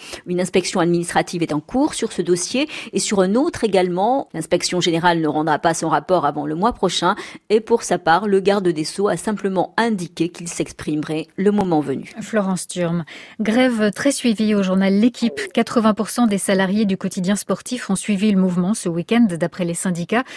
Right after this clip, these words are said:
Speaker 2: qui ont voté cet après-midi la reconduction du mouvement pour vingt-quatre heures.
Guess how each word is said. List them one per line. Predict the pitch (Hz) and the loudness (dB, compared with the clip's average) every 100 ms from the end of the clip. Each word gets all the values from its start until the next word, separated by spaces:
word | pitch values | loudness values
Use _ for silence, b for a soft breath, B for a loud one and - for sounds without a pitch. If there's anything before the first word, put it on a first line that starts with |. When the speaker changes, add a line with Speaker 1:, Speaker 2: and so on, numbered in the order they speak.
| B B - | B B 0
Speaker 2:
qui | 247 | 4
ont | |
voté | 233 240 294 | 6 6 4
cet | - 233 | 2 0
après-midi | 196 214 208 190 285 | 0 0 0 2 4
la | 214 | 4
reconduction | 196 277 302 262 240 - 262 | 6 4 4 2 2 4 6
du | 214 | 6
mouvement | 254 233 220 196 | 6 6 4 2
pour | 180 | -2
vingt-quatre | 170 220 226 190 - | 2 4 4 0 -2
heures. | 165 156 - | -6 -6 -12